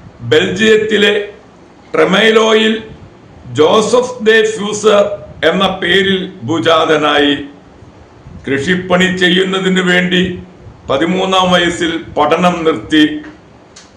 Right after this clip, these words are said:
പത്തൊമ്പതാം വയസ്സിൽ Sacred Heart of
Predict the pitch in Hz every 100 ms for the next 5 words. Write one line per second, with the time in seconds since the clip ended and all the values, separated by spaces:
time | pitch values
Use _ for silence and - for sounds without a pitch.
0 | - 165 196 233 226 240 240 233 233 233
1 | 226 226 226 - - - - _ _ -
2 | - 151 180 196 220 - 151 196 208 208
3 | 220